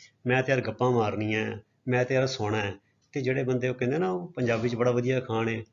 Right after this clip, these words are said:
ਕਿ "ਸੁੱਤਿਆਂ, ਸੁੱਤਿਆਂ ਦੇ ਕੱਟੇ ਤੇ ਜਾਗਦਿਆਂ ਦੀਆਂ ਕੱਟੀਆਂ।" ਤੇ ਫਿਰ ਸੁੱਤਿਆਂ ਦੇ ਪੱਲੇ ਤੇ ਬੱਚਿਓ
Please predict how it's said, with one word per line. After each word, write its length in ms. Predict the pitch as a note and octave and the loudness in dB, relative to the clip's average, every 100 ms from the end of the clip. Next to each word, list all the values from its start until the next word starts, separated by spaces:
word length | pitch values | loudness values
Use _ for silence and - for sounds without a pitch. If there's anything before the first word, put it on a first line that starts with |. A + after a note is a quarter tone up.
| _ _ _ _ _ _ _ _ | _ _ _ _ _ _ _ _
ਕਿ 340 | B2+ A#2 A2 A2 _ - | -2 -2 -2 -8 _ -14
"ਸੁੱਤਿਆਂ, 680 | - C#3 C#3 C3+ C#3 C#3+ C#3 - | -6 -4 2 2 4 0 -4 -8
ਸੁੱਤਿਆਂ 420 | - C3 C#3 C#3 | -4 -2 0 2
ਦੇ 100 | C3 | 2
ਕੱਟੇ 540 | - - E3 C3+ - _ _ _ _ | -2 4 4 4 0 _ _ _ _
ਤੇ 100 | A2 | -8
ਜਾਗਦਿਆਂ 480 | G2 G2 G#2 A2 G#2+ | -4 -4 -4 -4 -4
ਦੀਆਂ 240 | A2+ E3 - _ _ _ | -4 -4 -8 _ _ _
ਕੱਟੀਆਂ।" 400 | - - A#2 A#2+ - _ _ _ - | -12 -6 -4 -4 -10 _ _ _ -2
ਤੇ 60 | |
ਫਿਰ 80 | C3 | 0
ਸੁੱਤਿਆਂ 440 | C3 - C#3 D3 | 2 0 2 4
ਦੇ 120 | D3+ D3+ | 4 2
ਪੱਲੇ 300 | C3 B2 C3 | 0 0 0
ਤੇ 100 | B2 | -2
ਬੱਚਿਓ 480 | G#2+ - C3+ C#3 | -4 -4 -6 -6